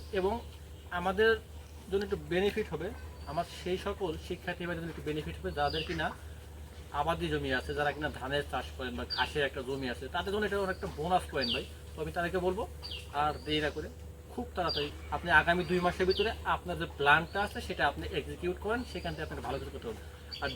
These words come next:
যদিও তারপরে কারো ফ্যামিলি না মানে, তাহলে আপনি সরাসরি আমার সাথে কন্ট্যাক্ট করতে পারেন, আমি আপনাকে যুক্তি পরামর্শ বুদ্ধিতে ইনশাল্লাহ সাহায্য সহযোগিতার চেষ্টা করব। যদি সম্ভব হয়, যদি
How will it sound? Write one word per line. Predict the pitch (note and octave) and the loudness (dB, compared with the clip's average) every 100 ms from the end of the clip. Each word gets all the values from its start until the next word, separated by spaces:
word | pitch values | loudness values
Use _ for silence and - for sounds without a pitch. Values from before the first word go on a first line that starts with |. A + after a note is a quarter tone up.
| - | 6
যদিও | F#3 G3 C4+ B3+ | 6 6 4 6
তারপরে | A3+ A3+ A#3 F#3+ | 4 4 2 4
কারো | F3+ F#3 | 2 4
ফ্যামিলি | E3+ E3+ F3+ D#3+ | 2 2 2 6
না | C#3+ E3 | 8 8
মানে, | F3 F#3+ F#3+ - - - - - D#3+ | 6 4 -4 -10 -14 -14 -12 -6 0
তাহলে | D#3+ G3 A#3+ - - D3 | 4 4 4 0 -4 0
আপনি | D3 E3+ - | 0 -2 -2
সরাসরি | F3+ F3+ F#3 D#3 | 0 2 2 2
আমার | D#3+ - | 2 0
সাথে | F#3 G3 F#3 - - | 0 0 0 -4 -6
কন্ট্যাক্ট | E3+ F#3 F#3 | -4 -2 -2
করতে | F#3+ G3 | -2 0
পারেন, | A#3 - - F3 | -2 -4 -4 0
আমি | G#3 A#3+ G3 | 2 4 2
আপনাকে | F#3+ F#3 G3+ B3 - - - - | 0 0 0 -2 -10 -12 -10 -6
যুক্তি | F3+ - G3+ F3+ | -4 -4 -6 0
পরামর্শ | F3+ E3+ E3+ F#3 D#3+ | 2 2 0 -2 -2
বুদ্ধিতে | E3 F3 F3+ G3+ | -2 0 0 0
ইনশাল্লাহ | A3+ D3+ D3+ G3 - - - - - | 0 -2 0 -2 -4 -12 -12 -10 -4
সাহায্য | D3 G3 G#3+ F#3 | 2 2 2 0
সহযোগিতার | F3+ E3+ E3 D#3 | 0 0 -2 -2
চেষ্টা | - - D3+ | -2 -2 -2
করব। | E3 A3+ - - - - F#3 | -2 -2 -4 -10 -10 0 8
যদি | A3 C4 - | 8 8 4
সম্ভব | G#3 G3+ G3+ G#3 | 4 4 4 6
হয়, | C4+ - - - - | 4 2 -10 -10 -4
যদি | E3 | 4